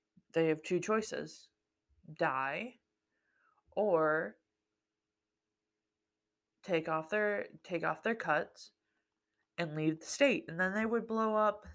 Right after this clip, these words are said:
the compound. That is a plan, and it's a very good plan,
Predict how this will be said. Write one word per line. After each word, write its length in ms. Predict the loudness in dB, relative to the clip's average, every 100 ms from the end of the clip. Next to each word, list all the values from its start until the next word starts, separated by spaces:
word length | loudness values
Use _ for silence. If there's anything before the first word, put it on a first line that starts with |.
| -8
the 80 | -6
compound. 560 | 2 2 2 0 0 2
That 160 | 2
is 160 | 2 -4
a 40 |
plan, 440 | -4 -2 -2 -4 -2
and 120 | 0
it's 140 | 2 2
a 60 |
very 680 | 0 2 4 4 4 2 -2 -8 -20 -20 _
good 280 | 4 4 4
plan, 480 | -6 -4 -4 -6 -10